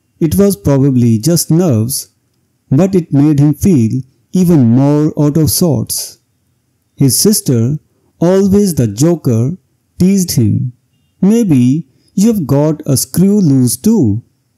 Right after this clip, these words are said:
Despite the hiccup, Max recovered well. He was back to work in no time. His mind and body both healed.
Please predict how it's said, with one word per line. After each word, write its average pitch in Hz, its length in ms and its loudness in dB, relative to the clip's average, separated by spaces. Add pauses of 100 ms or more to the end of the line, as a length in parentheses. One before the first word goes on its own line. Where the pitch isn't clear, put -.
(640)
Despite 190 580 -2
the 123 120 0
hiccup, 139 540 -4 (440)
Max 185 420 0
recovered 139 600 -2
well. 120 260 -2 (880)
He 190 160 0
was 196 280 2
back 151 400 -2
to 151 100 2
work 120 540 -2
in 135 200 2
no 170 200 2
time. 139 580 -2 (960)
His 127 240 -2
mind 180 480 0
and 113 240 0
body 151 440 2
both 147 420 0
healed. 131 560 -2